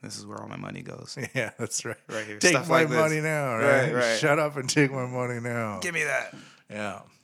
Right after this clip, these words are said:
Speaker 2: That's a meme that's a bit old, but it still kind of, uh, refreshes well.
Speaker 1: It's an oldie with a goldie.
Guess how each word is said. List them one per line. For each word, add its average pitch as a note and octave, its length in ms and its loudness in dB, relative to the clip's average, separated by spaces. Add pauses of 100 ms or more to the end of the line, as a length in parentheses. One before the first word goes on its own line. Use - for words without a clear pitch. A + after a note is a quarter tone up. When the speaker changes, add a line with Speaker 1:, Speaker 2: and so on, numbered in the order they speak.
Speaker 2:
That's E3+ 200 -12
a F3+ 40 -6
meme C#3 340 -4
that's A#2 160 -4
a A#2+ 40 -12
bit C3+ 160 0
old, C#3 280 -2
but G#2+ 100 -4
it G2+ 100 -8
still C#3+ 280 -4
kind A#2+ 400 -10
of, F#2 180 -18
uh, G2 240 -10 (520)
refreshes A2+ 600 -10
well. - 220 -12
Speaker 1:
It's - 120 -6
an B2+ 60 -6
oldie B2 320 -8
with G#2+ 100 -8
a G2+ 40 -10
goldie. A2 420 -18